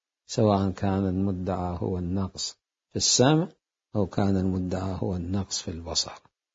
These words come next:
بناء على هذا حينئذ يمكن تعميمها في المق-، المقام، هم يمكن تعميمها في المقام، لأن يقال بأنه شنو المشكلة في أن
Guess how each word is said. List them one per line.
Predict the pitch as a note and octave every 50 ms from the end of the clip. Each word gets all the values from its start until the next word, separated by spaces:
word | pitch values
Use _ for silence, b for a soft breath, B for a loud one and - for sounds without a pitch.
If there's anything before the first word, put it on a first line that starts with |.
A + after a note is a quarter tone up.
| _ _ _ _ _ _ _ _ _ _ _ _ _ _ _ _ _ _ _ _ _ _ -
بناء | - A#2 A#2 C3 D#3+ F3+ F#3 F#3
على | F#3 E3+ F3 F3 F3+
هذا | F3 E3 F3+ F#3 F3+ F3+ D#3
حينئذ | F3 F3 E3+ F3 F3 E3+
يمكن | E3+ E3+ F3 F3+ E3+ - E3+
تعميمها | - F3+ D#3 D#3+ E3 E3 D#3+ D3+ D3
في | C3 C3
المق-، | C3 B2+ A#2 A2 - -
المقام، | A#2+ A#2+ A#2+ A#2+ A2+ A2 G#2 G#2+ - G2+ G2+ G#2+ C#3 - _ _ _ _ _ _ _ _ _ _ _ _ _ _ _ _ _ _ _ _ - -
هم | C3 F#3 G#3
يمكن | G#3 G3+ F3+ G3 F#3 D#3+
تعميمها | - D3+ C#3 C#3+ D3+ D#3+ C#3+
في | B2 D3
المقام، | B2+ A#2 A2+ G#2+ - - A2+ B2+ - _ _ _ _ b b b b b b _ _ -
لأن | A2+ A2 A2 A2
يقال | A2 G#2 - - B2 A#2 A2 G#2
بأنه | G2+ G2+ G#2 G#2+ A2+ A#2 A2+ A2+ A2 B2 C#3 D#3 - - - - - _ _ _ _ - -
شنو | - - - C#3 C3
المشكلة | B2+ B2 B2+ B2+ - - C#3 C3 C3 A#2+
في | A2 - A#2+ A2+ B2+ -
أن | A#2 A#2 B2 C3+